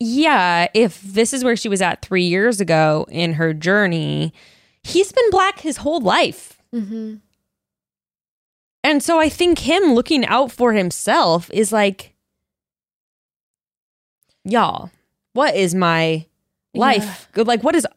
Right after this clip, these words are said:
Speaker 1: our rela-, how, how is her understanding of my experience and maybe, like, of our future children's experience?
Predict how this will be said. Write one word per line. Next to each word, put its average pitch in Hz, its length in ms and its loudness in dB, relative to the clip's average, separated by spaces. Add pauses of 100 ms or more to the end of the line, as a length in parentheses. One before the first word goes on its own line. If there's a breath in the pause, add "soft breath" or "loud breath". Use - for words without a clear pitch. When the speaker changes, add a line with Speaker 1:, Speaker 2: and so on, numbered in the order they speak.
(140)
Speaker 1:
our 247 160 2
rela-, 247 240 0
how, 370 300 2 (460 loud breath)
how 403 200 2
is 415 140 2
her - 260 0
understanding 240 680 2
of 190 80 2
my 180 160 2
experience 175 760 -2
and 196 160 0
maybe, 208 220 0
like, 190 300 0
of 190 120 0
our 180 120 2
future - 340 -12
children's 214 560 -4
experience? 147 760 -8